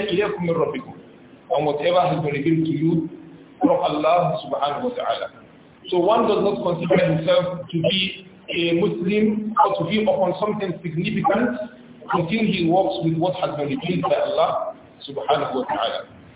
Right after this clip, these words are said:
And that is why we will see that Abu Abdurrahman al-Sulami, mentioned as reported by Imam Ibn Abi Shayba, his Musannaf, he said, "حدثنا الذين يقرؤون له القرآن من أصحاب النبي صلى الله عليه وسلم كعثمان بن عفان وعبد الله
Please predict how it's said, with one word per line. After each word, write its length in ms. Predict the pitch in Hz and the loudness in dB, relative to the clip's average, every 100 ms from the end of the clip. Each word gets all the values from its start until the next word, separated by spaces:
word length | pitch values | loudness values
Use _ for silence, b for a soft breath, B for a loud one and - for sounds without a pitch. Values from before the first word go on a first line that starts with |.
| B - | B -6
And 140 | 151 190 | 0 2
that 120 | 214 | 2
is 100 | 180 | 4
why 140 | 185 185 | 4 4
we 60 | 170 | 2
will 180 | 160 160 | 0 -4
see 320 | 160 185 160 - - | -6 -4 -4 -4 -2
that 100 | 147 | 0
Abu 480 | 151 151 185 170 - - | 0 -2 -2 -2 -4 -12
Abdurrahman 560 | - 160 160 170 180 180 | -6 -2 -2 0 2 0
al-Sulami, 640 | - 170 156 110 107 - - - - 156 | -2 -2 0 0 -4 -8 -16 -20 -12 -4
mentioned 400 | 180 175 175 160 | -4 -2 -2 -2
as 140 | 147 | -4
reported 420 | 143 - - - 370 | 2 6 6 4 0
by 260 | - 139 | 0 0
Imam 260 | 143 170 165 165 | 0 0 -2 -4
Ibn 180 | 156 | -8
Abi 220 | - - - - | -10 -12 -10 -4
Shayba, 460 | 165 151 135 - - - | -2 0 0 -4 -10 -10
his 100 | - | -6
Musannaf, 460 | 165 165 156 160 - - - - - - - - - | -2 0 0 -2 -8 -14 -20 -20 -20 -20 -20 -20 -16
he 120 | - - | -6 0
said, 140 | - 175 | 0 2
"حدثنا 440 | 160 196 190 175 | 2 2 2 2
الذين 440 | 170 160 160 180 160 156 - - | 2 2 2 2 2 0 -4 -4
يقرؤون 520 | 160 160 160 160 196 185 | -4 -2 -4 -2 0 2
له 180 | 170 | 2
القرآن 680 | 151 - 147 - 180 185 165 | 2 -2 -4 -2 0 0 0
من 80 | 160 160 | -2 -2
أصحاب 320 | - 170 175 | 4 4 4
النبي 480 | 156 143 170 165 160 | 0 -2 -2 -4 -4
صلى 140 | 143 | -10
الله 300 | 143 165 147 | -4 -2 0
عليه 320 | 143 147 143 - | -4 -6 -8 -10
وسلم 260 | 170 160 | -8 -6
كعثمان 720 | - 170 131 143 156 180 175 | -4 -4 -6 -6 0 2 2
بن 120 | 160 | -2
عفان 540 | 151 143 - 160 175 165 | -4 -6 -4 0 0 2
وعبد 280 | 143 - 143 | 0 -2 -2
الله 220 | 151 | 0